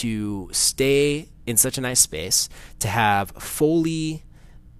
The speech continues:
uh, fully catered food, all your food and drinks, and then really,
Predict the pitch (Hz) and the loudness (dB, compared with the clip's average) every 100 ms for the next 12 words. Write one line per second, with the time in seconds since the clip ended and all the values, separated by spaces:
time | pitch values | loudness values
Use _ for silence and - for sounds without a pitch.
0 | - 110 98 92 87 - 156 165 - 135 | -4 -2 0 -2 -4 -4 -2 -2 -2 -2
1 | 127 127 117 - 117 98 104 - 156 202 | 0 0 -2 -6 -6 -6 -8 2 4 4
2 | - 98 85 80 139 - - - - - | 0 -8 -10 -8 -2 -2 -2 -10 -14 -2
3 | 139 160 156 156 139 - 160 170 196 135 | 2 4 4 4 0 -8 0 6 6 6
4 | 104 | 0